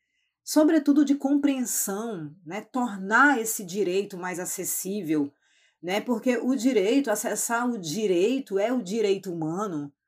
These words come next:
e esse direito é muito embarreirado, né? Enquanto direito, enquanto cidadania,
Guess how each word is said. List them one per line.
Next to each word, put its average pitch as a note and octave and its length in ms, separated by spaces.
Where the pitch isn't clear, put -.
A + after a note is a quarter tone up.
e B3 160
esse C#4+ 360
direito C4 380
é C4+ 60
muito C#4+ 220
embarreirado, E3+ 1040
né? F3 360
Enquanto A3 600
direito, F#3 640
enquanto F#3+ 640
cidadania, F3 1200